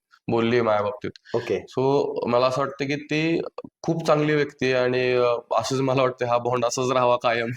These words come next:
Speaker 2: <laughs> मी तुला त्या प्रश्नावरती आणणार आहे खरं. हा बॉन्ड कायम राहण्यासाठी तुला माहितीये का की ज्या ज्या वेळेस तुमच्या रील्स व्हायरल होत होत्या बाहेर Bigg Boss
Speaker 1: हम्म,
Speaker 2: कडून
Speaker 1: हम्म.
Speaker 2: येणाऱ्या,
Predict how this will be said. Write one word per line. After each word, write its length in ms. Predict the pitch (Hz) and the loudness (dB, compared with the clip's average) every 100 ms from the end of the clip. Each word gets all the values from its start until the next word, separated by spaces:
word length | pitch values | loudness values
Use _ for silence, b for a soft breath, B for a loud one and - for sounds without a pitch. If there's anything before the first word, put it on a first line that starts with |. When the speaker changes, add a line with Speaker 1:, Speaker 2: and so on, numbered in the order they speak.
| - | -4
Speaker 2:
<laughs> 880 | 127 - - - 208 - 302 - 339 - | -4 -2 -2 0 -2 -2 -6 -4 -6 0
मी 100 | - | 0
तुला 280 | - 208 220 | 2 4 4
त्या 160 | 214 | 2
प्रश्नावरती 580 | 202 180 - 190 190 190 | 0 -4 0 2 2 4
आणणार 340 | 170 139 175 | 2 2 2
आहे 100 | 190 | 0
खरं. 220 | - 151 151 - - 262 202 | 2 2 2 0 -10 -10 -8
हा 200 | - 160 | 0 2
बॉन्ड 300 | 180 170 180 180 | 2 2 0 -2
कायम 340 | 143 143 165 160 | 2 4 4 2
राहण्यासाठी 680 | 156 135 147 139 123 135 | -2 -2 0 -2 0 -2
तुला 500 | 135 - - - 185 | -2 4 4 6 4
माहितीये 280 | 160 - 160 | 2 0 -2
का 160 | 113 107 | -2 -4
की 80 | 160 | -4
ज्या 200 | 131 135 | 0 0
ज्या 140 | 135 165 | 4 2
वेळेस 240 | 165 170 | 2 0
तुमच्या 320 | 165 151 165 | -2 0 2
रील्स 360 | 127 143 156 - | 2 0 -2 2
व्हायरल 320 | 127 123 139 | 4 6 4
होत 160 | 131 123 | 2 0
होत्या 240 | 113 113 | 0 2
बाहेर 380 | 113 117 117 110 - 120 | 2 2 0 0 -4 -6
Bigg 140 | 120 | -2
Boss 140 | 110 107 | 0 0
Speaker 1:
हम्म, 120 | 101 | 0
Speaker 2:
कडून 120 | 110 | 0
Speaker 1:
हम्म. 100 | 110 | 0
Speaker 2:
येणाऱ्या, 360 | 107 101 104 | 0 0 0